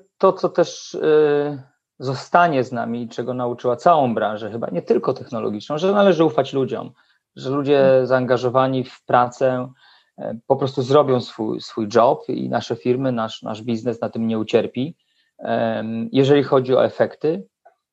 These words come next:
Speaker 2: Mhm.
Speaker 1: może relacje międzyludzkie, ale to już jest inny wątek.
Speaker 2: Tak, to prawda. Natomiast też bym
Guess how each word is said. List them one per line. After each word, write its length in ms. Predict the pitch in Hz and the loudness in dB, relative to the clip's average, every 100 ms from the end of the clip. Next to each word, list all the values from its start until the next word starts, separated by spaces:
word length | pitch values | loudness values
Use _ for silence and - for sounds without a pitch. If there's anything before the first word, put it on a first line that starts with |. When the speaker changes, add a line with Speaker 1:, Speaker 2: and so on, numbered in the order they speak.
| _ _ | _ _
Speaker 2:
Mhm. 160 | 185 160 | -4 2
Speaker 1:
może 420 | 165 175 165 180 | 4 4 6 6
relacje 440 | 175 196 - - | 6 6 2 -2
międzyludzkie, 680 | 113 113 110 104 101 - 165 | -4 -6 -10 -12 -12 -8 -6
ale 160 | 180 175 | -4 -4
to 100 | 160 | -4
już 100 | 139 | -6
jest 160 | 127 | -8
inny 240 | 123 117 101 | -10 -10 -12
wątek. 480 | 85 87 - _ _ _ - - _ _ | -14 -18 -20 _ _ _ -20 -20 _ _
Speaker 2:
Tak, 240 | - 202 - | 0 0 2
to 100 | 202 | -2
prawda. 380 | 233 202 180 | 2 2 4
Natomiast 440 | 180 185 196 196 190 | 2 2 0 0 -2
też 340 | 190 - - - | -2 -2 -4 -2
bym 220 | 190 | 0